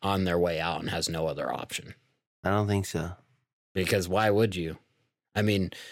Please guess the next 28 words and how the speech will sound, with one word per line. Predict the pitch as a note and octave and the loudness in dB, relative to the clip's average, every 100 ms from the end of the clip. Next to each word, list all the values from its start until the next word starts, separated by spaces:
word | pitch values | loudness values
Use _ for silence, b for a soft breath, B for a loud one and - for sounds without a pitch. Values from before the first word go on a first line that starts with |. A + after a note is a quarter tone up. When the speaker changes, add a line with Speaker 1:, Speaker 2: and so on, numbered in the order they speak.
| B B | B B
Speaker 1:
I | B2 | 2
guess | C3+ A#2 | 4 4
it | G#2 | 2
depends | F#2+ G#2 G#2+ G2+ | 2 2 2 2
on, | F#2 F2+ E2+ | 2 0 0
like, | |
Speaker 2:
Like, | G#2 G2 | 2 2
Speaker 1:
of | F#2+ | 2
course, | - A#2 A#2+ | 4 4 4
they're | |
Speaker 2:
a | A2 | 4
Speaker 1:
not | G#2+ | 4
Speaker 2:
good | A#2 | 6
Speaker 1:
just | A#2 | 6
gonna | A#2 G2+ | 4 4
Speaker 2:
investment. | G#2 A2 - F#2+ | 4 4 2 2
Speaker 1:
sign | F#2+ F#2+ | 2 0
and, | F#2 | 0
like, | F2+ F2+ E2+ - - | 2 2 0 -8 -4
you | G2+ | 2
know, | G2+ | 4
Speaker 2:
Yeah. | F#2+ | 4
Speaker 1:
not | G2 - | 2 2
ride | F#3 F#3 | 2 0
the | D#2+ | 0
bike | - - - | 0 0 0
or | A2 | 0
something, | - F#2 G2+ G#2 | 0 0 0 0